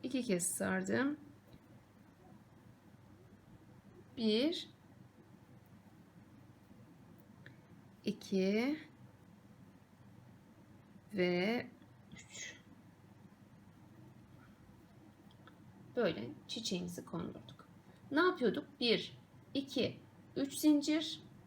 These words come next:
Buraya geliyorum. Bağlıyorum. Tekrar bir, iki, üç zincir. İki kez sar.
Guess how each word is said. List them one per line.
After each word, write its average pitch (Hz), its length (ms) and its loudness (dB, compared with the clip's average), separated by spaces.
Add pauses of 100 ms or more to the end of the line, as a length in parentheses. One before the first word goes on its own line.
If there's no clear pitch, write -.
(460)
Buraya 240 240 4
geliyorum. 285 600 0 (840)
Bağlıyorum. 180 560 2 (1700)
Tekrar 285 580 2
bir, 196 320 4 (320)
iki, 247 400 -2 (260)
üç - 120 -2
zincir. 277 680 0 (440)
İki 240 200 -4
kez 156 360 0
sar. 240 400 2